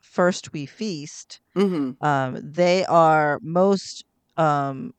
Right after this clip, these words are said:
Speaker 1: famous for the Hot Ones videos
Speaker 2: Oh,
Speaker 1: where
Speaker 2: I did not
Speaker 1: celebrities
Speaker 2: realize that was the
Speaker 1: come.
Speaker 2: same channel. Okay.
Speaker 1: Yeah, yeah, yeah. So they do those videos where they have the celebrities come and eat hot wings,
Speaker 2: Mm-hmm.
Speaker 1: um, from mild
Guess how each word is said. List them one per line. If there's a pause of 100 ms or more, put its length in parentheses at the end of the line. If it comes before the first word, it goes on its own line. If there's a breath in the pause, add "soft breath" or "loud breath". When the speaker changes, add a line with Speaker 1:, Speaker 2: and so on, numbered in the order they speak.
Speaker 1:
famous
for
the
Hot
Ones
videos (140)
Speaker 2:
Oh,
Speaker 1:
where
Speaker 2:
I
did
not
Speaker 1:
celebrities
Speaker 2:
realize
that
was
the
Speaker 1:
come.
Speaker 2:
same
channel. (160)
Okay. (800)
Speaker 1:
Yeah,
yeah,
yeah. (340)
So
they
do
those (180)
videos
where
they
have
the
celebrities
come
and
eat (560)
hot
wings,
Speaker 2:
Mm-hmm.
Speaker 1:
um,
from
mild